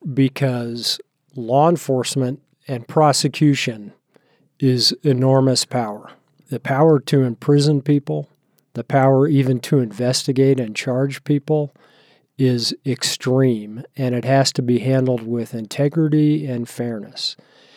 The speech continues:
If it's not, the democracy's done. It's over with. It leads to the destruction of free speech and many, many other rights our democracy takes for granted.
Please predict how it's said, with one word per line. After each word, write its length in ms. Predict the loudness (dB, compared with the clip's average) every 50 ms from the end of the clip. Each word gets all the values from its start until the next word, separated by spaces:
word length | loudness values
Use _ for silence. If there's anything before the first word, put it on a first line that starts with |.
| _ _ _ _ _
If 200 | -8 -6 -4 -4
it's 240 | -4 -4 -2 0 0
not, 440 | 2 2 2 2 0 0 -2 -4 -8 _ _ _ _ _ _ _ -6
the 120 | -4 -2
democracy's 1080 | 0 0 2 2 4 4 4 2 2 0 0 0 0 0 0 0 -2 -4 -6 -8 -10 -12 _ _ _ _ _ _
done. 380 | -4 -4 -4 -6 -10 -16 -20 _ _
It's 220 | -8 -8 -4 -2 0
over 220 | 0 0 -2 -6
with. 320 | -10 -10 -12 -14 -14 -14
It 120 | -14 -12 -10
leads 400 | -6 -4 -4 -4 -4 -4 -6 -8
to 120 | -6 -6 -6
the 140 | -6 -6
destruction 680 | -6 -6 -6 -6 -6 -4 -4 -6 -6 -6 -8 -10 -10 -12
of 220 | -12 -16 -18 -20 _ _ _ _ _ _ _ _
free 240 | -12 -6 -6 -4 -4
speech 560 | -4 -2 2 4 4 4 4 2 -4 -12 -12 _ _ _ _ _ _ _ _ _ -12
and 480 | -10 -8 -8 -8 -8 -8 -6 -2 0
many, 240 | 2 4 4 6 6
many 280 | 6 6 6 4 4 4
other 240 | 4 2 2 2
rights 320 | 2 2 2 2 0 0 0
our 120 | -2 -2
democracy 640 | -2 -4 -4 -4 -4 -4 -6 -8 -8 -8 -6 -6 -4
takes 280 | -4 -4 -6 -6 -6 -8
for 160 | -10 -10 -10
granted. 460 | -8 -8 -8 -8 -8 -10 -14 -18 -20